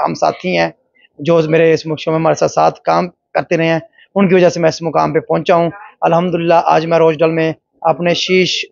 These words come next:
कैफ़े restaurant से, शीश कैफ़े shop से शीश restaurant की तरफ गमजन हुआ हूं। मैंने अपने स्टेक आउट business को restaurant में तब्दील किया है। वहां पे पहले मैंने ये business अपना,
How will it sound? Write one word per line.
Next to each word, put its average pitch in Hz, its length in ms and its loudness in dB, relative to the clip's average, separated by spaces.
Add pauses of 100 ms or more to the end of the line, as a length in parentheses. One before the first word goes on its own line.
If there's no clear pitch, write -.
(280)
कैफ़े 170 320 0
restaurant 165 360 0
से, 170 240 -2 (260)
शीश 202 220 0
कैफ़े 175 240 0
shop 165 200 0
से 170 200 0
शीश 170 300 -4
restaurant 160 360 -2
की 170 60 -2
तरफ 165 220 0
गमजन 160 300 0
हुआ 160 140 0
हूं। 165 140 0 (440)
मैंने 165 160 0
अपने 165 220 2
स्टेक 185 400 -2
आउट 170 160 2
business 160 260 -2
को 170 180 2 (360)
restaurant 180 340 0
में 170 240 0 (260)
तब्दील 175 340 0
किया 156 280 0
है। 143 220 -2 (400)
वहां 175 200 2
पे 170 140 2
पहले 175 340 0
मैंने 170 220 0
ये 170 100 2
business 165 360 0
अपना, 165 280 0